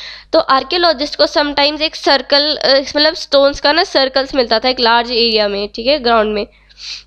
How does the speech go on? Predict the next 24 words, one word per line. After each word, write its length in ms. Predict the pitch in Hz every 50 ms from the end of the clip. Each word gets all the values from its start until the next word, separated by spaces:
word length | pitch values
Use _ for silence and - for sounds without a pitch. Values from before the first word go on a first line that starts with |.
| _ _ _ - _ _ -
जिससे 440 | 220 254 262 - 339 320 302 294 285
आगे 420 | - - - 247 240 240 277 285
मतलब 280 | 277 269 269 269 254 240
ये 120 | 262 285
इंडिकेशन 600 | 269 277 269 254 269 262 - 269 262 262 285 277
मिलता 280 | 277 262 233 208 240 240
था 120 | 254 247
कि 140 | 247 294 330
आगे 500 | 294 247 233 226 226 254 302 320 - - - -
मतलब 300 | 240 254 262 285 277 -
उसके 220 | 254 - - - 285
नीचे 320 | 262 247 233 - 262 269
जो 120 | 233 262 262
है 180 | 269 277 320
वो 140 | 330 330 330
बरियल्स 560 | 247 233 254 240 262 262 277 254 247 247 -
है, 60 | 220
ठीक 140 | 202 - 254
है, 60 | 302
जो 100 | 247 285
अंडरग्राउंड 500 | 269 240 240 226 233 220 220 214 226 262
होते 220 | 254 220 - 196 202
थे। 120 | - 220 254 - - - - - - - - - - - - - - - - - - - - - - - - - - - - - - - - - - -
तो 480 | - 240 240 233 233 233 233 226 226